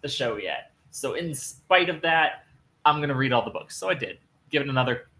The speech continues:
couple years, and we watched through what was available at the time together, and then watched what came out more in the show. I enjoyed the books, but it was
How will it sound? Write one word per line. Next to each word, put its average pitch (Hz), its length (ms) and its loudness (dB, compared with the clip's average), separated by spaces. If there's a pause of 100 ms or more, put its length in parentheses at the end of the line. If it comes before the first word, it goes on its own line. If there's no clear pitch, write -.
(120)
couple 123 280 -2
years, 110 560 -2 (360)
and 107 440 -2 (100)
we 123 140 -4
watched 117 420 0
through 110 500 -6 (280)
what 117 160 0
was 110 280 -2
available 110 400 -2
at 113 100 -6
the - 60 -16
time 117 520 -6
together, 170 560 -2
and 131 220 -4
then 127 260 -4 (360)
watched 120 360 0
what - 140 -8
came 107 160 -8
out 107 240 -2
more 113 160 -2
in 107 80 -8
the - 60 -14
show. 127 500 0 (440)
I 160 60 2
enjoyed 160 360 0
the 175 40 -10
books, 214 580 -4 (400)
but 156 100 4
it 160 60 2
was 147 320 -2